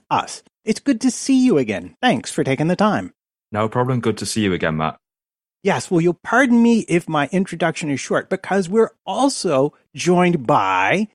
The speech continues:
Speaker 1: the incredible tech legend, Craig Scarborough, A K A Scarbs, who has somehow found the time in between taking things apart on his bench and doing the odd F one T V presenting gig to join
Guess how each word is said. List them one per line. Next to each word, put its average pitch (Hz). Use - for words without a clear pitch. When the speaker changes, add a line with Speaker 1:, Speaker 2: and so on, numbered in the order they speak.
Speaker 1:
the 190
incredible 196
tech -
legend, 147
Craig 233
Scarborough, 139
A 214
K 190
A -
Scarbs, 87
who 226
has 190
somehow 233
found 254
the 247
time 175
in 196
between 170
taking 202
things 185
apart 165
on 151
his 151
bench 117
and 170
doing 170
the 143
odd 151
F 151
one 151
T 170
V 139
presenting 147
gig 107
to 220
join 180